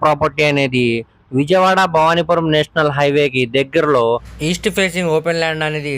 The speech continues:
సేల్కి వచ్చిందండి. ఈ ఇంటి ముందు రోడ్డు ముప్పై మూడు అడుగుల రోడ్డు అండి. ఇది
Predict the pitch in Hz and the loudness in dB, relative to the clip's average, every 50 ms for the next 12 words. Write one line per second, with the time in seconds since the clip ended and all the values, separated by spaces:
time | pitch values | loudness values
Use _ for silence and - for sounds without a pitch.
0 | 123 139 139 135 139 143 139 147 151 143 143 - 151 147 147 143 143 143 160 196 | -8 -6 -6 -6 -6 -6 -4 -4 -4 -4 -4 -6 -6 -4 -4 -4 -2 -2 -2 -2
1 | 226 - - 156 151 151 151 170 190 196 190 190 185 180 170 175 170 160 156 160 | -2 -2 -2 0 0 0 0 0 0 2 2 2 2 2 2 2 2 2 0 0
2 | 151 135 131 127 127 135 135 135 165 160 160 160 160 160 160 156 156 147 156 147 | 2 2 0 0 -2 -2 -2 -2 -2 0 2 2 2 2 2 0 2 0 2 2
3 | 143 147 147 143 139 143 143 139 147 170 220 - - - - - - - - - | 4 2 2 2 2 2 2 2 2 0 0 -2 -4 -14 -20 -20 -20 -20 -16 -6
4 | - 151 156 156 175 | -4 -2 2 2 2